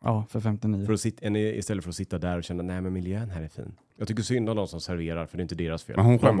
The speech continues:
Speaker 3: skämde.
Speaker 2: jätte-,
Speaker 3: Hon,
Speaker 2: hon var,
Speaker 3: hon,
Speaker 2: hon var
Speaker 3: hon
Speaker 2: jättetrevlig, hon servitören.
Speaker 1: Ja.
Speaker 2: Hon sa så här, "Ja, du är inte den första som har klagat." Så ägarna vet uppenbarligen om det här, men ändå säger så här, eh.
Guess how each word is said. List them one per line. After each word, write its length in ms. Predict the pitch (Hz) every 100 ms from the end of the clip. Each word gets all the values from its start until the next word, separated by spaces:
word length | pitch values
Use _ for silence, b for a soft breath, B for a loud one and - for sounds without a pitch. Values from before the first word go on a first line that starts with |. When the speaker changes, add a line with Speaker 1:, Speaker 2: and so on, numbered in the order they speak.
| 90
Speaker 3:
skämde. 20 |
Speaker 2:
jätte-, 120 | 107
Speaker 3:
Hon, 100 | 107
Speaker 2:
hon 100 | 104
var, 80 | 117
Speaker 3:
hon, 160 | 95 82
Speaker 2:
hon 80 |
var 80 | 101
Speaker 3:
hon 80 | 104
Speaker 2:
jättetrevlig, 460 | 101 85 80 82 82
hon 200 | 85 82
servitören. 460 | 85 80 78 80 80 b b -
Speaker 1:
Ja. 60 | 113
Speaker 2:
Hon 100 | 92
sa 140 | 85 82
så 80 |
här, 80 | 82
"Ja, 220 | 85 85 78
du 80 | 85
är 20 |
inte 120 | 78
den 40 | 78
första 200 | 80 -
som 60 | 73
har 60 |
klagat." 460 | 76 73 - - - _ _ _ _
Så 120 | -
ägarna 360 | 107 104 87 87
vet 160 | 95 -
uppenbarligen 500 | - 90 85 85 82
om 260 | 104 90 80
det 60 |
här, 220 | 76 60 -
men 120 | 90
ändå 320 | 90 78 90
säger 220 | 78 82
så 60 | 73
här, 100 | 73
eh. 100 | 110